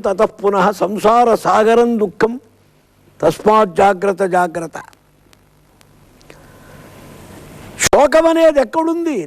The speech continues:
నిత్యం శోకమే. ప్రతి దాంట్లో అనుభవిస్తున్నది శోకమే.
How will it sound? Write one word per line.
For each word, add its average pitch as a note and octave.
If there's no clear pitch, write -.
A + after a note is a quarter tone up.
నిత్యం D#4+
శోకమే. D#4
ప్రతి G3+
దాంట్లో D#4+
అనుభవిస్తున్నది D#4
శోకమే. D4+